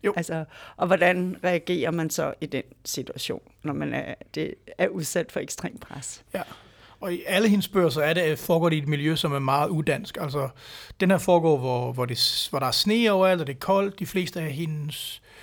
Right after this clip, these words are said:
Speaker 1: bøger foregår i noget, der kunne være sådan Sydamerika. Det er i hvert fald meget fugtigt. Der er jungle, der er slanger, der er krybdyr, og hvad det skal, altså alt, hvad man ikke kan finde på, på Stenbroen i Nørrebro, hvor hun, hvor hun boede.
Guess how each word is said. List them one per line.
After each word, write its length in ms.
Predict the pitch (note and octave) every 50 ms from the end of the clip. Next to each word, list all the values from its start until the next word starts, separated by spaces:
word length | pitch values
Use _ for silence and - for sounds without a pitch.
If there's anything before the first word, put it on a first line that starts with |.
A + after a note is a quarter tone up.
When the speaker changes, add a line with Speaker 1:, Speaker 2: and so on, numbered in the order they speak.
| - - _
Speaker 1:
bøger 220 | - F#3+ F3+ F3 E3
foregår 440 | - - F3+ E3+ F3 F3 F3 F3 D#3+
i 60 | E3
noget, 280 | E3 E3 E3 F3 F#3 F#3
der 60 | F3+
kunne 520 | - - - - - A3+ A#3+ B3+ C#4 C#4
være 160 | B3+ A#3 G3+ E3
sådan 120 | G3+ F#3+
Sydamerika. 600 | - - - A3 G#3 G#3 G3+ F#3+ F3+ E3+ - E3+
Det 100 | F3 E3
er 40 | E3
i 0 |
hvert 160 | D#3+ E3+ D#3+
fald 120 | F3 E3
meget 280 | D3+ D#3+ E3 E3+ E3+ -
fugtigt. 720 | - - - A3 G#3 G3 - - - - G#3 F#3 - - - - - - - - - - _ -
Der 60 | -
er 60 | C#3+ - - -
jungle, 460 | F#3 F3 F3 F3+ F#3+ G3 G3 G3 G3+
der 140 | G3 G3+ F#3+
er 100 | C#3 D3
slanger, 720 | - - - - F3+ D#3+ D#3 D3+ D#3+ F3 F3+ F#3 F#3+ F#3+ F#3+
der 260 | - - E3 C3+ C3+
er 140 | C#3+ D3+ C#3+
krybdyr, 600 | - - - G3 F3+ E3 - - F3+ E3 D#3+ D3+
og 320 | C#3+ - C#3+ C#3 C3+ C#3 - - - - - - _ _ _ _ _ _
hvad 80 | - F3
det 80 | D#3+
skal, 100 | - G#3
altså 160 | - E3 - - -
alt, 200 | B3 G#3 G#3 F#3+
hvad 80 | F3 E3
man 120 | E3 E3+
ikke 120 | E3 D#3+ -
kan 120 | - D#3+
finde 280 | - - E3 D#3+ E3 E3+
på, 580 | - - D3 C#3+ C#3 C#3 C3+ C3+ C#3 C3+ C#3 - - -
på 100 | - E3+
Stenbroen 560 | - - E3 E3 E3 D3 D#3 D3+ D3 D3+ D3+
i 240 | D3 D3 D3 C#3 C3 - _ _ _ _ _ _ _
Nørrebro, 460 | A3+ F#3 D3+ D3+ D#3+ D#3 E3+ D#3+ D#3+
hvor 100 | F3 E3
hun, 200 | D3 D#3+ E3 D3 - _
hvor 100 | - -
hun 120 | D3+ D3+ C#3+
boede. 200 | D#3 D#3 D#3+